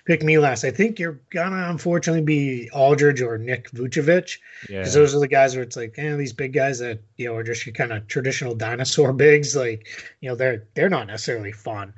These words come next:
Speaker 1: in the All-Star game, despite the fact that, that, that they should both be there." So, you know, and I just hope they come up with some really fun teams that,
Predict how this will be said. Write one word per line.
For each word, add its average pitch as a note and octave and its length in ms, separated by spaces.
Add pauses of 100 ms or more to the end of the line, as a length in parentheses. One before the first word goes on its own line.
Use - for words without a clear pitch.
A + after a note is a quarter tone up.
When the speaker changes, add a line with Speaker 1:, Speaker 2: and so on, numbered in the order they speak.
(300)
Speaker 1:
in C#3+ 140
the C3 100
All-Star A#2 380
game, G#2 240
despite B2+ 500
the B2+ 100
fact A#2+ 280
that, A2+ 240
that, A2 200 (180)
that A#2 180
they A#2+ 100
should A2+ 220
both G#2+ 260
be A2 160
there." F#2+ 240
So, G2+ 300 (320)
you E3+ 100
know, D3 80
and D3 80
I E3+ 60
just E3 180
hope D#3 160
they C#3 100
come D#3+ 160
up B2+ 160
with A#2+ 140
some B2+ 180
really B2+ 220
fun A#2 300
teams A2+ 480
that, A2 320